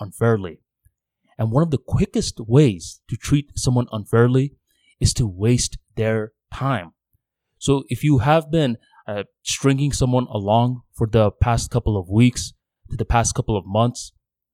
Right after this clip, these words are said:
or who knows, to the past couple of years, it is in your best interest to no longer waste this person's time and to be honest with them. If you enjoyed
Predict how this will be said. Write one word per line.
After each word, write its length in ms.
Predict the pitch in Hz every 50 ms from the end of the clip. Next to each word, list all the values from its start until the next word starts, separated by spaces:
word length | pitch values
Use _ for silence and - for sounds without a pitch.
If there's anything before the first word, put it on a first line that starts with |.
| _ _
or 140 | - 107 104
who 180 | - 127 139
knows, 420 | 139 143 151 120 95 90 - - - _ _ _ _ _ _ _
to 100 | - 135
the 100 | 127 123
past 320 | - - - 127 127 - -
couple 220 | - 135 - 117
of 140 | 107 90 90
years, 380 | 95 113 123 135 147 - - - - _ _ _ _ _ _ _ _ _ _ _ _ _
it 100 | - 127
is 200 | 131 135 123 - -
in 140 | - 127 117
your 380 | 113 107 107 120 135 147 160 151
best 500 | 127 101 - 120 127 123 - - - - _
interest 560 | 131 143 139 - 117 95 85 - - - - - _ _ _ - -
to 120 | - 117
no 180 | 110 110 120 131
longer 400 | 127 113 113 117 120 120 117 104
waste 400 | 92 101 113 117 - - - - -
this 160 | 110 110 -
person's 380 | - - 120 107 - 110 98 -
time 360 | - - 117 117 120 127 131 - _ _ _ _ _ _ _ _ _ _
and 160 | 110 104 101
to 80 | - 110
be 280 | 101 113 110 110 110 - _
honest 460 | - 104 104 104 107 98 - - - - -
with 240 | - 104 110 110 -
them. 280 | - 92 82 80 - _ _ _ _ _ _ _ _ _ _ _ _ _ _ _ _ _ _ - - -
If 120 | 131 120
you 80 | 165 160
enjoyed 280 | 147 139 202 254 247